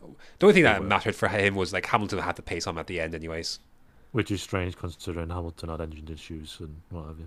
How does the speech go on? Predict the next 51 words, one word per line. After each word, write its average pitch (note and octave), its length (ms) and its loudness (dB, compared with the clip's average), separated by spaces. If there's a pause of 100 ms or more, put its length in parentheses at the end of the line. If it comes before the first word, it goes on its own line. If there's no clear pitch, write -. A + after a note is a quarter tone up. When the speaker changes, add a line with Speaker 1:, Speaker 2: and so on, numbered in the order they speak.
Speaker 2:
but E2+ 80 -14
Speaker 1:
Then G#2+ 80 0
they F#2+ 100 2
split - 220 -4
the E2+ 60 -8
Speaker 2:
yeah. D2+ 40 -6
Speaker 1:
strategies. D#2+ 400 -4
Yeah, F2+ 120 0
it - 20 2
was A2 100 2
very D#3 160 2
weird. D#2 360 -6 (880)
Um, A2 600 -4 (100)
I D3+ 140 8
don't G3 80 10
have E3 100 8
much C3+ 140 2
to - 40 -2
say A#2+ 140 8
else G#2+ 220 8
on F2+ 160 4
Vettel's F2+ 420 0
race F2 340 -2
either. F2 480 0
Like F2+ 140 -2
they, A#2 200 6
they A#2 260 -2 (400)
again, B2 220 6
Speaker 2:
Pace G2 80 4
Speaker 1:
this, - 120 2
Speaker 2:
group. - 300 -2
Speaker 1:
they, C3+ 100 6
they, C3 160 -2
yeah, F#2 340 6 (140)
he B2 160 6
should - 160 6
have A2+ 100 6
finished G2 220 6
where F2+ 100 0
Stroll E2+ 280 0
did. E2+ 160 -4
Really, E2 500 -4 (560)
uh, E2 300 -2 (100)
Speaker 2:
He, C3+ 160 2
he A2+ 160 0
should D3 160 2
have B2 80 4
been A2 120 4
with, G2+ 240 4
with F#2+ 140 -2
Ocon D#2+ 380 -2